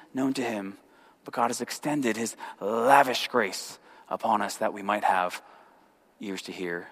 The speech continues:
and eyes to see. Father, we praise you for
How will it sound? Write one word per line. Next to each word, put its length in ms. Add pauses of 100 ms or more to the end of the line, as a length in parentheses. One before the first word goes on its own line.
(180)
and 140
eyes 200
to 60
see. 320 (3750)
Father, 200
we 100
praise 380
you 100
for 480